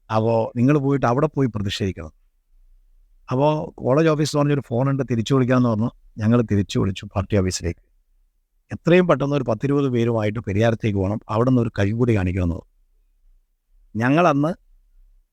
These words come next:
ഈ, ഏ, തൊണ്ണൂറ്റിനാല് നവംബർ മാസം ഇരുപത്തഞ്ചാം തീയതി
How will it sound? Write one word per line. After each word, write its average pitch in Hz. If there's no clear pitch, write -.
ഈ, 143
ഏ, 117
തൊണ്ണൂറ്റിനാല് 127
നവംബർ 135
മാസം 120
ഇരുപത്തഞ്ചാം 98
തീയതി -